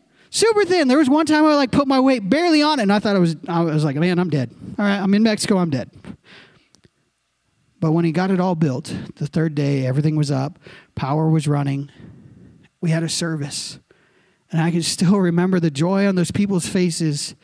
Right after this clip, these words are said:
for the building that they had that they could worship God in. Things that we would be like, "No, I ain't going to that church. I mean, they don't even have drywall up.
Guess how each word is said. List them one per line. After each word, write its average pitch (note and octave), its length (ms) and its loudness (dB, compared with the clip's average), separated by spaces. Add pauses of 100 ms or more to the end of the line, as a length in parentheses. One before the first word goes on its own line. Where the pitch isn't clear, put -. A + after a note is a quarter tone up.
(320)
for - 140 -2
the E3+ 80 2
building F#3+ 340 2
that F#3+ 120 0
they E3+ 120 -2
had E3 300 0
that D#3 100 -4
they E3 80 0
could D#3+ 140 0
worship D#3+ 360 -2
God D3+ 260 -8
in. D3+ 240 -10 (1120)
Things G#3 340 2
that G3 140 2
we G#3 160 4
would A3+ 140 4
be F#3+ 80 2
like, E3+ 160 0
"No, E3+ 160 2
I F#3 140 2
ain't F3+ 100 0
going D#3+ 140 2
to C3+ 80 0
that E3+ 180 0
church. C#3+ 420 -2
I D#3+ 40 -4
mean, D#3 100 2
they F3+ 100 2
don't G#3 140 2
even E3+ 160 2
have D3+ 320 -2 (140)
drywall E3 580 0
up. - 160 -12